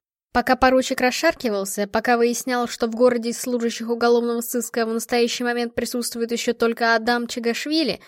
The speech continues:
который находился сейчас где-то в здании департамента, а остальные следователи по долгу службы разъехались по губернии, наконец Натан не выдержал подобного внимания и поинтересовался.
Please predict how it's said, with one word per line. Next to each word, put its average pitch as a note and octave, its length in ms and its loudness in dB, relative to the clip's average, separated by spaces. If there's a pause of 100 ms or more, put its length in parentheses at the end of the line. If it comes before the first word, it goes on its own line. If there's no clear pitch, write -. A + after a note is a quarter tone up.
(260)
который G3+ 340 0
находился G3+ 480 -2
сейчас G#3+ 420 -4
где-то G#3 280 -2
в G#3+ 40 -4
здании G3+ 360 -2
департамента, F#3+ 800 -4 (180)
а A3 120 2
остальные A#3+ 400 0
следователи A3 540 0
по A#3 180 0
долгу A#3 260 2
службы A3 400 0
разъехались A3 540 -2
по - 120 -8
губернии, A3 600 -2 (280)
наконец C4+ 440 0
Натан D4+ 380 -2
не C#4+ 100 0
выдержал B3 400 2
подобного G#3 480 0
внимания G#3 500 -2
и C#4+ 60 -2
поинтересовался. D#4 1000 -4